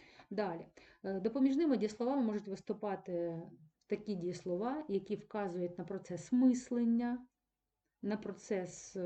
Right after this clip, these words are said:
усвідомлення, на процес бажання або, навпаки, небажання. Мусити, хотіти, бажати, вміти, думати, любити. Допоміжними словами можуть виступати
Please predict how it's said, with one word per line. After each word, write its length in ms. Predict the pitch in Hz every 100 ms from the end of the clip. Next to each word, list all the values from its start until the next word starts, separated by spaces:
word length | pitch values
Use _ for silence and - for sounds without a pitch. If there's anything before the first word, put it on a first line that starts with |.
| 180
усвідомлення, 1120 | - 240 - 214 185 190 190 190 190 190 190
на 140 | 190
процес 480 | 190 208 - 190 170
бажання 640 | 175 202 170 220 247 233
або, 160 | 185 240
навпаки, 460 | 226 - - - 196
небажання. 640 | 170 160 156 165 - - - - -
Мусити, 440 | 247 330 262 254
хотіти, 500 | - 185 170 277 -
бажати, 480 | 170 180 220 247 190
вміти, 360 | 170 208 247 165
думати, 480 | 156 226 190 - 165
любити. 460 | 160 147 147 190 190 _ _ _ _ _ _ _ _ - - 302 -
Допоміжними 600 | 226 226 240 254 285 269
словами 340 | 262 220 208
можуть 200 | 190 -
виступати 680 | 185 - 214 - 180 180